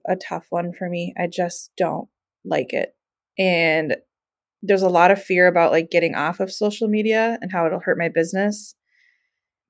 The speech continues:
But I just, like, had the thought the other day of, like,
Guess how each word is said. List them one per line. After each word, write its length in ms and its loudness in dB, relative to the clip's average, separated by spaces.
But 320 6
I 140 6
just, 300 2
like, 180 0
had 180 -2
the 100 -2
thought 380 2
the 100 0
other 160 4
day 200 2
of, 120 2
like, 220 -2